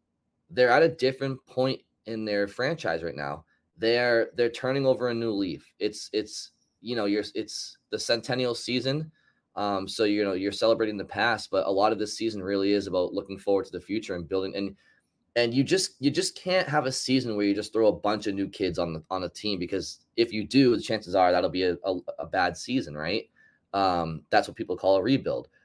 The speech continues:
But what they, but they still have a lot in place right now where they can afford to be competitive while in, you know, um, having a, an infusion of, of youth where, where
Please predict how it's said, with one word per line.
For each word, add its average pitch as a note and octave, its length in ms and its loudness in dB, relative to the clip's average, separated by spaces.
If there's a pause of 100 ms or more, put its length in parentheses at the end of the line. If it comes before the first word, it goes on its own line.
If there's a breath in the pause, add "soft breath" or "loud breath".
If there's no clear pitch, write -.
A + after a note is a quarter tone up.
(160)
But A2+ 320 6 (240)
what C3 220 6
they, C3+ 160 4
but - 180 6
they - 120 4
still C#3+ 240 2
have D3 300 4
a A#2+ 60 2
lot A2+ 380 4
in G2+ 120 -8
place B2+ 400 2
right G2+ 140 -2
now F2 200 -4
where F#2 160 2
they A2+ 180 2
can C#3 160 -4
afford G#2+ 680 2 (160)
to G#2+ 140 -4
be A#2 180 -6
competitive G2 720 -2
while G2 680 2 (100)
in, G2+ 180 -8 (240)
you G#2 80 -8
know, F2+ 200 -6 (320)
um, E2 420 -6
having G2+ 440 -2 (120)
a, F2 200 -2 (300)
an G2+ 80 -8
infusion G2 460 -6
of, E2+ 220 -6 (440)
of G2+ 160 2
youth A#2+ 420 2
where, G2 320 2
where F#2+ 360 0